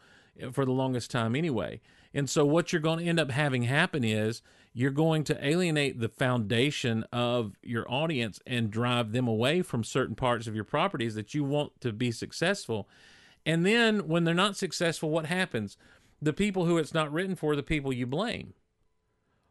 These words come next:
"Well, you know what? This would have been successful if it weren't for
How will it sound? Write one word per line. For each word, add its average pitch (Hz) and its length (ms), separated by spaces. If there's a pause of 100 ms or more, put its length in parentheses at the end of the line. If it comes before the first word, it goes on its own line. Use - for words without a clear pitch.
"Well, 120 340
you 131 100
know 135 120
what? 147 160
This 139 160
would 147 120
have 127 40
been 139 140
successful 135 600
if 120 60
it 123 100
weren't 127 240
for 113 280